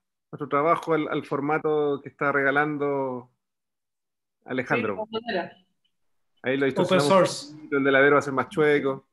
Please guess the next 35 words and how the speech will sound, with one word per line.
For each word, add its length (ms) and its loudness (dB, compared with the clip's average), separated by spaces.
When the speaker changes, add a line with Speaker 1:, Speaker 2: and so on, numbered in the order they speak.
Speaker 1:
el 120 -2
mío 180 0
va 80 -6
a 20 -6
ser 100 -10
más, 180 -12
más 160 -12
cortito. 600 -10
Speaker 3:
No, 200 6
yo 120 8
te 80 6
lo 120 8
digo 220 8
porque 340 6
quiero 140 2
insistir. 640 0
Yo 300 2
encuentro 360 -2
que 300 4
hay 260 0
muy 320 4
buenos 280 0
arquitectos, 840 -2
muy 180 0
desconocidos 920 -4
en, 400 -12
en, 280 -14
en 140 -4
Speaker 1:
Sí. 60 -8
Speaker 3:
Chile. 280 -10
Speaker 1:
Hay 80 -14
Speaker 3:
Eh, 220 -8
Speaker 1:
mucho 260 -8
más, 100 -20
sí. 80 -20